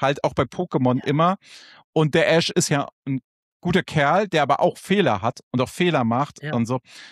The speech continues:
Speaker 1: Das heißt, da finde ich auch vom Storytelling her kann man für Kinder Pokémon ja gar nicht hoch genug werten und wie gut das gemacht ist. Pass auf, hab 'n Ball, sei ehrlich, hab Ehrgeiz,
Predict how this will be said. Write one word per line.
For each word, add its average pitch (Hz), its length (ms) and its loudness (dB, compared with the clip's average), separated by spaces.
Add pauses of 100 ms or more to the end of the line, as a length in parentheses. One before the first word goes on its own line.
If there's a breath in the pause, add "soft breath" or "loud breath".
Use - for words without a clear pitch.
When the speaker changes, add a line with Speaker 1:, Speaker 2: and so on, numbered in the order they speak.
Speaker 1:
Das 147 160 -2
heißt, 165 220 -2 (300 loud breath)
da 170 180 0
finde 190 220 -6
ich - 160 -16
auch 165 180 -4
vom 143 180 -14
Storytelling 160 800 -8
her 98 360 -12 (140)
kann - 220 -8
man 175 160 -8
für - 140 -20
Kinder 185 480 -6 (120)
Pokémon 170 480 -8
ja 151 100 -8 (100)
gar 151 240 -4
nicht 160 220 -8
hoch 160 220 -8
genug 139 400 -4 (120)
werten 120 560 -6 (420 loud breath)
und 127 240 -8
wie 127 120 -14 (200)
gut 175 400 -4
das - 200 -4
gemacht 135 300 -6
ist. - 200 -14
Pass - 300 -8
auf, 127 320 -6
hab 147 180 -4
'n 131 120 -6
Ball, 123 440 -2
sei 135 260 -2
ehrlich, 127 500 -4
hab - 240 -4
Ehrgeiz, 156 600 0